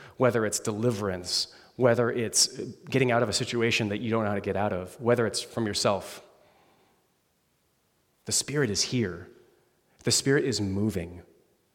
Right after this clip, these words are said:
As I'm saying this, I, I, I'm not saying this figuratively. I believe that the Spirit is present to heal and to deliver and to help this morning. If you need prayer, come get prayer. Let the Spirit move.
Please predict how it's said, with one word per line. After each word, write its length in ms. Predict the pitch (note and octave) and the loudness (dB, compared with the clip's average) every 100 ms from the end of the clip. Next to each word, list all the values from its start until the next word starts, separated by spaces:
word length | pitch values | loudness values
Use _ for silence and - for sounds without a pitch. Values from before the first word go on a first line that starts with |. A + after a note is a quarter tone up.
| _ _ _ _ - | _ _ _ _ 0
As 120 | A2+ | 0
I'm 120 | A2+ | 2
saying 260 | - D3+ C3+ | 4 4 4
this, 240 | G#2 - - | 2 0 0
I, 100 | B2 | 0
I, 260 | - A#2+ A2 | 0 -2 -2
I'm 100 | B2 | 0
not 220 | A#2+ C#3 - | 2 2 2
saying 260 | C#3+ C3 | 2 2
this 180 | A#2 - | 2 0
figuratively. 1000 | - - - D3+ A#2+ A2+ G2 F2+ F#2 F2+ | -4 -8 0 0 2 -2 -2 -4 -6 -4
I 100 | G#2 | -2
believe 320 | G#2 B2 B2+ | 0 2 2
that 120 | B2+ | 0
the 60 | A2+ | -2
Spirit 340 | - A#2+ A#2+ | -2 0 0
is 120 | A#2 - | -2 -4
present 520 | - C3+ A2 G2+ - - - - | 0 2 0 -4 -10 -18 -20 -10
to 100 | - | -6
heal 400 | A#2 - C#3 C3 | -4 2 4 4
and 160 | A#2 A2 | 2 -2
to 80 | G#2+ | -2
deliver 460 | A#2 B2 A#2 G#2+ | 0 2 2 0
and 200 | G#2+ G#2 | -2 -4
to 100 | F2+ | -4
help 560 | F2+ - C#3 A#2+ - - - - - | -6 -2 2 2 0 -16 -20 -20 -2
this 240 | B2+ B2 | 2 2
morning. 400 | A#2+ A#2 A2+ F2+ F2+ | 2 2 0 -2 -6
If 160 | - | -4
you 100 | C3+ | 0
need 260 | B2 C3 B2+ | 2 0 -2
prayer, 480 | - C3+ G2+ F#2 F2+ - - - _ _ _ _ A3+ _ - _ _ _ _ _ _ _ _ | 2 4 4 0 -8 -16 -20 -20 _ _ _ _ -20 _ -20 _ _ _ _ _ _ _ _
come 200 | - C3+ | 0 2
get 200 | B2+ A#2 | 2 0
prayer. 480 | - A#2 A#2+ F#2 F2 - | 0 2 2 2 -4 -2
Let 120 | C3 | 0
the 80 | C#3 | 2
Spirit 380 | - C#3 A#2+ | 2 2 2
move. 420 | G2+ A2+ G#2 - | 2 0 0 -4